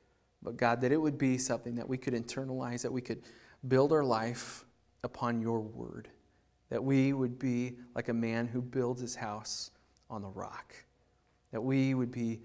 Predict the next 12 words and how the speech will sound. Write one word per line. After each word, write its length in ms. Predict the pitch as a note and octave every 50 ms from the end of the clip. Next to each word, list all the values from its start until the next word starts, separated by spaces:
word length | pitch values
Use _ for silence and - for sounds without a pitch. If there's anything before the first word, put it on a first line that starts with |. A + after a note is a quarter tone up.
| - - -
steady 840 | - - - - - - - C#3 C3+ C3+ C3 C#3 C3+ C3+ C3+ - -
on 180 | - A2+ G#2+ G#2+
your 220 | A2+ A2+ B2 B2+
truth, 760 | B2 B2 - - - C3+ C3+ C3 C3+ C3 - - - - - - _ _ _ _ _ _ _ _ _
and 100 | - A2+
that, 120 | G#2+ A2 B2
God, 220 | B2+ A#2+ A#2+ A#2+
we 120 | A#2+ B2 A#2+
would 160 | A#2 A2+ A#2
live 440 | A#2+ B2+ B2+ C3 C3 C3 C3 C3 C3
that 220 | B2+ A#2 C3 -
way, 360 | C#3 C3 B2+ B2 B2 B2 B2+